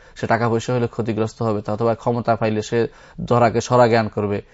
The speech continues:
এই জন্য আল্লাহ তাকে ফিরিয়ে দেন, তার বিশেষ বান্দাকে সে রহমত করে থাকেন।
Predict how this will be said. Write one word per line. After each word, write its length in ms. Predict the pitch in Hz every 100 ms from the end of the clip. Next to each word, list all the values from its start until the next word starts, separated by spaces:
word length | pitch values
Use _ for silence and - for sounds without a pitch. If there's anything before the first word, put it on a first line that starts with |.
| -
এই 80 | 117
জন্য 160 | 113
আল্লাহ 180 | 107 107
তাকে 220 | 110 113
ফিরিয়ে 300 | - 117 113
দেন, 180 | 101 101
তার 160 | - 101
বিশেষ 280 | 107 131
বান্দাকে 360 | 107 107 104 107
সে 140 | -
রহমত 340 | 101 104 101 -
করে 160 | 101
থাকেন। 280 | 95 107 101